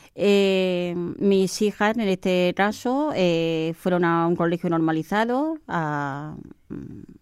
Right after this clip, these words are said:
al instituto, hicieron hasta cuarto de la eso. Eh,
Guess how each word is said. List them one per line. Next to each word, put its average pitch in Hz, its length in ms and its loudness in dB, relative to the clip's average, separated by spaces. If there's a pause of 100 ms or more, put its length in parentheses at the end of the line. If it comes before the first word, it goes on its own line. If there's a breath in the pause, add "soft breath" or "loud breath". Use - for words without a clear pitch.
(240)
al 165 160 0
instituto, 185 520 -2
hicieron 180 280 0
hasta 165 180 -2
cuarto 165 280 -2
de 165 80 -4
la 160 160 -2
eso. 247 400 -8 (800 loud breath)
Eh, 185 920 2